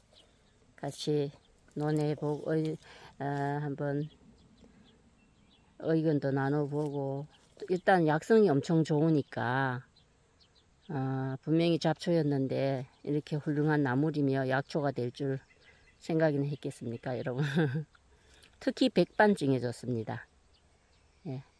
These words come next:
피부병에도 좋고, 당뇨에도 좋고, 뭐, 혈관에도 좋으며, 관절염에도 좋으니까, 여러분, 이, 뭐, 독이 있는 게 아니고, 독이 없으니까 나물로도 드시면은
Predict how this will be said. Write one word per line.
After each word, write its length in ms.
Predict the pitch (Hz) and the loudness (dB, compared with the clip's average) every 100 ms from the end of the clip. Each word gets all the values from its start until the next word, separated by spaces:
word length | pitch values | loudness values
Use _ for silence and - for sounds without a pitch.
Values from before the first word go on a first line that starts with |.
| _ _ | _ _
피부병에도 800 | - 156 139 - 127 120 120 110 | -4 -2 -2 -4 -4 -4 -4 -8
좋고, 540 | - 131 - 131 120 131 _ _ _ _ _ _ _ - - - | -10 -12 -10 -8 -8 -12 _ _ _ _ _ _ _ -20 -20 -4
당뇨에도 600 | 156 156 170 170 135 135 | 2 4 4 4 2 0
좋고, 480 | 135 131 - 131 127 | -2 -4 -4 -6 -4
뭐, 220 | 131 135 | -4 -4
혈관에도 600 | 139 170 175 165 143 135 | 2 4 4 4 2 -2
좋으며, 640 | 127 139 135 131 131 135 139 _ _ - | -6 -4 -2 -4 -4 -8 -12 _ _ -2
관절염에도 840 | 156 160 208 220 202 156 139 135 | 4 6 8 8 8 6 2 -2
좋으니까, 680 | 127 139 139 131 - 139 135 | -2 -2 -2 -4 -4 -4 -2
여러분, 460 | 131 139 139 139 156 _ _ _ _ _ _ _ _ _ _ _ _ _ _ | -2 -2 -2 -6 -8 _ _ _ _ _ _ _ _ _ _ _ _ _ _
이, 80 | 156 | 0
뭐, 200 | 151 147 | 2 2
독이 340 | - 175 202 202 | 6 6 8 8
있는 260 | 160 151 | 8 8
게 80 | 151 | 6
아니고, 480 | 123 131 147 143 143 | 4 4 2 2 2
독이 280 | 156 160 180 | 2 4 4
없으니까 840 | 147 - 156 135 127 135 139 135 - _ - _ - - - _ | 2 0 0 0 2 4 2 0 -10 _ -20 _ -20 -20 -20 _
나물로도 600 | 143 147 175 165 147 135 | 4 6 8 6 4 0
드시면은 760 | - 143 - 131 127 151 139 | 0 -4 -2 0 2 2 0